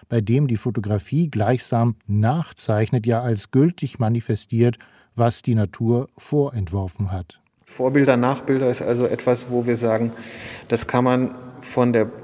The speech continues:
Speaker 2: Malerei aus oder den Zeichnungen, Grafiken und so weiter sehen, genauso aber auch von der Fotografie. Also es gibt immer so einen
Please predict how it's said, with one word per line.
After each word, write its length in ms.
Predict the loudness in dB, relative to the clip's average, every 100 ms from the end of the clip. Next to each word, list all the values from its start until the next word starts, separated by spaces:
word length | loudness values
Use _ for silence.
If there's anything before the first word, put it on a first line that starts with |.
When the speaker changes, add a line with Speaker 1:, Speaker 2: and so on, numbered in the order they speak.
| -18 -4
Speaker 2:
Malerei 520 | 0 2 4 4 2
aus 280 | 2 -2 -2
oder 180 | -2 -2
den 220 | -4 -8
Zeichnungen, 640 | -8 -4 -4 -4 -4 -2 -4
Grafiken 560 | -6 -8 -6 -6 -6
und 100 | -8
so 120 | -6 -4
weiter 240 | -2 0
sehen, 200 | 0 0
genauso 420 | 0 -2 -2 -2
aber 200 | -4 -4
auch 100 | -4
von 200 | -6 -6
der 100 | -6
Fotografie. 680 | -6 -8 -6 -8 -10 -12 -10
Also 220 | -10 -8
es 140 | -6
gibt 180 | -6 -4
immer 180 | -2 0
so 140 | 0
einen 300 | 0 0 -2